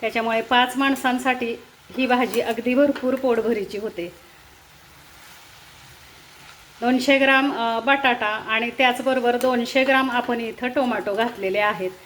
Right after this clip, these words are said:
चारशे ग्राम ते झालं. आणि बाकीच्या ह्या ज्या भाज्या आहेत, ह्या भाज्या पाचशे ग्राम, असं मिळून, सगळा मिळून जर भाजी म्हणाल तुम्ही, तर एक किलोच्या आसपास आपली ही भाजी झालेली आहे, कांदा, टोमॅटो सगळं मिळून.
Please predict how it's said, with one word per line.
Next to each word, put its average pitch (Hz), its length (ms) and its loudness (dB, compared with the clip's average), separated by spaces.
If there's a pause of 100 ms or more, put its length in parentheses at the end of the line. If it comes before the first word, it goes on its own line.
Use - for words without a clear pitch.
(380)
चारशे 254 400 2
ग्राम 254 360 2
ते 247 140 2
झालं. 247 340 -2 (260)
आणि 220 180 -2
बाकीच्या 247 500 2
ह्या 269 200 2
ज्या 262 160 2
भाज्या 254 360 0
आहेत, 226 320 0
ह्या 240 180 0
भाज्या 240 340 0
पाचशे 240 380 -2
ग्राम, 180 240 -6 (400)
असं 254 240 2
मिळून, 277 280 2
सगळा 269 400 4
मिळून 269 300 2
जर 262 140 0
भाजी 262 340 -2
म्हणाल 247 300 0 (100)
तुम्ही, 208 180 -8 (420)
तर 247 80 2
एक 254 360 2
किलोच्या 277 380 2
आसपास 254 500 -2
आपली 247 280 -2
ही 247 140 -2
भाजी 247 320 -2
झालेली 202 420 -4
आहे, 208 380 -2
कांदा, 233 440 2
टोमॅटो 220 460 -2
सगळं 254 340 0
मिळून. 170 300 -2